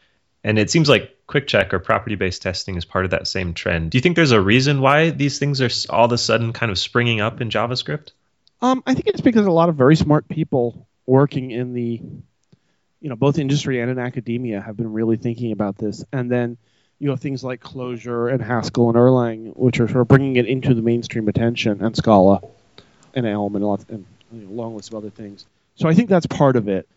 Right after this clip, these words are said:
Speaker 2: You know, I think the, you know, a problem with JavaScript is it tends to use a lot of mutable state. Now, it's certainly not unique. A lot of languages do this.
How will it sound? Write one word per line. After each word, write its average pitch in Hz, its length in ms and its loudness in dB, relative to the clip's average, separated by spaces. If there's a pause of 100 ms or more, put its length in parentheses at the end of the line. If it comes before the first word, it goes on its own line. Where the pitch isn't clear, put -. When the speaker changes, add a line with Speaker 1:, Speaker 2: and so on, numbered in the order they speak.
(140)
Speaker 2:
You 185 80 0
know, 151 80 -2
I 156 100 -4
think 226 300 -8
the, 170 240 -8 (400)
you 156 100 -6
know, 131 180 -4 (380)
a 165 100 -2
problem 208 200 4
with 143 80 -4
JavaScript 143 400 -2
is 110 100 -6
it 127 140 -10
tends 156 220 -4
to 139 100 -10
use 131 100 -6
a 135 60 -2
lot 127 160 2
of 113 60 -8
mutable 120 340 0
state. 117 420 0
Now, 113 160 -2
it's 107 160 -4
certainly 107 200 -4
not 98 120 -12
unique. 98 320 -10
A 120 40 -6
lot 98 120 -4
of 95 100 -8
languages 95 460 -10
do 107 180 -6
this. 87 240 -18